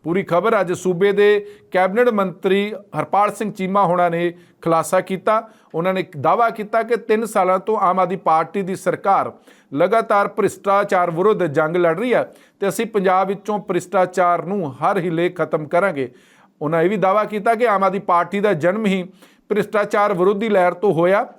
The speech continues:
ਅਸੀਂ ਭ੍ਰਿਸ਼ਟਾਚਾਰ ਨੂੰ ਕਿਸੇ ਵੀ ਕੀਮਤ ਤੇ ਬਰਦਾਸ਼ਤ ਨਹੀਂ ਕਰ ਸਕਦੇ।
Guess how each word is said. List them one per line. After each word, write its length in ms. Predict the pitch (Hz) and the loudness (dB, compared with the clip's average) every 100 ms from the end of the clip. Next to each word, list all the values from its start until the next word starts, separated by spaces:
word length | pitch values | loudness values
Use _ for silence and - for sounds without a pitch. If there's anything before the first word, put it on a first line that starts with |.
| 180 | -2
ਅਸੀਂ 160 | 175 214 | -2 -4
ਭ੍ਰਿਸ਼ਟਾਚਾਰ 680 | 202 196 196 185 196 190 | -2 -2 2 0 2 2
ਨੂੰ 180 | 190 202 - - _ - | 0 -6 -10 -20 _ -6
ਕਿਸੇ 300 | 202 247 240 | -2 2 2
ਵੀ 120 | 247 | 0
ਕੀਮਤ 400 | 214 208 208 208 | -2 0 0 -4
ਤੇ 240 | 208 185 180 | 0 0 2
ਬਰਦਾਸ਼ਤ 640 | 135 156 156 165 156 - | 0 0 2 0 -2 -6
ਨਹੀਂ 160 | 185 196 | -4 -2
ਕਰ 200 | 175 151 | -2 0
ਸਕਦੇ। 380 | 175 185 220 | 0 2 0